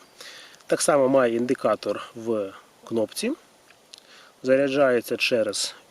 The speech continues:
порт U S B, присутній магніт, але, як я вже казав, не налобний ліхтар. Videx поєднує в собі переваги цих двох моделей по функціоналу та й по практичності. На цьому все.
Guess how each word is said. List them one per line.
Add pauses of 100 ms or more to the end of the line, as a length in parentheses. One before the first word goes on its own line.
порт
U
S
B, (640)
присутній
магніт, (260)
але,
як
я
вже
казав,
не
налобний
ліхтар. (1080)
Videx (200)
поєднує
в
собі
переваги
цих
двох
моделей (560)
по
функціоналу
та
й
по
практичності. (2500)
На
цьому
все.